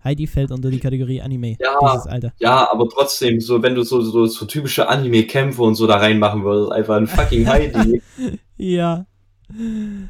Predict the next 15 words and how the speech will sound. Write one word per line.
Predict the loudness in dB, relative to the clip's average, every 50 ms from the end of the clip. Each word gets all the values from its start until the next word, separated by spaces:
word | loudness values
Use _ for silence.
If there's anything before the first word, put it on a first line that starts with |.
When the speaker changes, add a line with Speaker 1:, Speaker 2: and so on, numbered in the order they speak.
| -16 -18 -18
Speaker 1:
Äh, | -12 -8 -4 -2 -2 -2 0 0 0 0 -2 -2 -2 -2 -4 -6 -10 _ _ _ _ -20 -20 -20 -20 _ _ -20 _ _ _ _ _ _ _ _ _ -4
und | 0 2 4 4 4 2 2 2 0 -2 -2 -4 -8 -14 -20 -20 -20 -10 -10
da | -6 -6
hab | -4 -4
ich | -2 -2
letztens | -4 -4 -4 -4 -6 -6
Artikel | -4 -4 -2 -4 -2 -2 -4 -4
gelesen, | -2 -2 -2 -2 -2 -2 -2 -2
die, | -2 -2
die | -2 -2 -2 -2
das | -4 -4
früher | -6 -4 -2 0 2 2 2 2
gesungen | 0 0 0 0 0 0 -2
haben. | -4 -4 -4 -6 -10 -14 -20 _ _ _ -20 -20 _ _ _ _ _ _ _ _ _ -2
Ähm, | 0 2 4 4 4 4 4 2 2